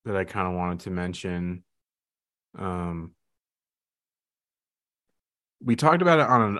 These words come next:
on a, excuse me, on an episode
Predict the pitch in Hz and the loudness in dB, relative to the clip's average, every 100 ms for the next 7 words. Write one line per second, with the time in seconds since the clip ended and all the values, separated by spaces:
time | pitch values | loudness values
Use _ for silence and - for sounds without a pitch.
0 | - 104 101 95 92 87 - _ _ _ | -2 -2 0 0 0 -2 -8 _ _ _
1 | _ _ _ _ _ _ _ _ _ _ | _ _ _ _ _ _ _ _ _ _
2 | _ _ _ _ _ _ _ _ _ _ | _ _ _ _ _ _ _ _ _ _
3 | - - 113 101 98 101 117 - 120 104 | -18 -8 -6 -4 -4 -2 -2 2 4 4
4 | 104 | 0